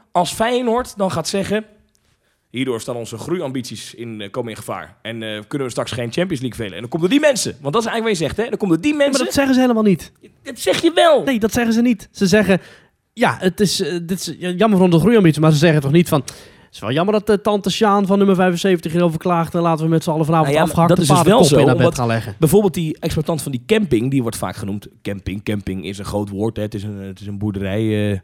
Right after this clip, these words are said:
Speaker 1: het is zo'n, slapen bij de boeren is het. Maar goed, die man, die,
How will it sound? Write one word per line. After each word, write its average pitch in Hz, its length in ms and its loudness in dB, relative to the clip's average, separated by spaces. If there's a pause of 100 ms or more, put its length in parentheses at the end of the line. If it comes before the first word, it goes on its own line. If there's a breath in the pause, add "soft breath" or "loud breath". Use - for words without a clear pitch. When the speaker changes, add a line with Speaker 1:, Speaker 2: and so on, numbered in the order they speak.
(760 soft breath)
Speaker 1:
het - 120 -20
is 107 140 -8
zo'n, 107 340 -8 (560)
slapen 110 380 -4
bij 117 80 -4
de 110 80 -4
boeren 117 300 -2
is 110 60 -4
het. 156 180 -4
Maar 139 100 -6
goed, 180 320 0
die 156 220 -2
man, 170 320 0
die, 170 180 -8